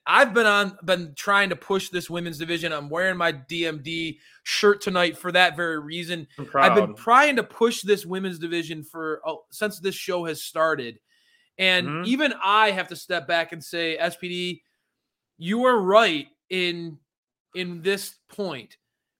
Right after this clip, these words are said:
Speaker 1: Um, this division is so much deeper now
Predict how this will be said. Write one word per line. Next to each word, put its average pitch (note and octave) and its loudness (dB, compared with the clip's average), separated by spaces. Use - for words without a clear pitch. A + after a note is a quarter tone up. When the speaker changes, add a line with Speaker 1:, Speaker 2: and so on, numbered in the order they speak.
Speaker 1:
Um, D#3+ 0
this F3 -2
division F3 0
is D3+ -8
so G3+ -2
much F#3+ -4
deeper E3 -4
now D3+ -2